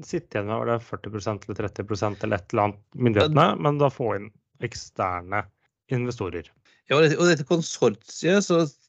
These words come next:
Speaker 2: eh, er også Air France K L M med og Delta, men de skal ikke putte penger i, de skal bare være sånn kommersielle partnere, visstnok.
Speaker 1: Kommersielle og operasjonelle.
Speaker 2: Ja,
Speaker 1: Skal det.
Speaker 2: for de treng-, de trenger litt, eh, opp-,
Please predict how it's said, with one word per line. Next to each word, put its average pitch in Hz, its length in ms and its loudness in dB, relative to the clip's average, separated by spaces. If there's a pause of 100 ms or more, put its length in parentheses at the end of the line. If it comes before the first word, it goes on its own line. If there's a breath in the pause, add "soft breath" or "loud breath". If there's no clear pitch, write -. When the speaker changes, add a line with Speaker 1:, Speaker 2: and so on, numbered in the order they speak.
(140)
Speaker 2:
eh, 143 100 2
er 147 220 4
også 139 260 0
Air 123 140 0
France 127 200 0
K - 140 2
L 120 140 4
M 120 200 2
med 143 280 2
og 147 200 4
Delta, 113 340 0
men 180 100 2
de 147 100 0
skal 143 220 -6
ikke - 240 -6
putte 208 340 -2
penger 120 440 2
i, 147 80 0
de 151 120 0
skal 170 160 2
bare 147 160 6
være 135 220 4
sånn 127 160 0 (480 soft breath)
kommersielle 127 920 2
partnere, 143 880 -2 (100)
visstnok. 120 240 -4
Speaker 1:
Kommersielle 139 680 -2 (180)
og 127 320 -2 (160)
operasjonelle. 156 680 -6 (580)
Speaker 2:
Ja, 98 240 -6
Speaker 1:
Skal 107 140 0
det. 110 80 0
Speaker 2:
for 123 100 2
de 123 80 2
treng-, 107 380 -4
de 113 80 -4
trenger 107 420 0
litt, - 300 -4
eh, 104 680 2 (720 soft breath)
opp-, - 180 -6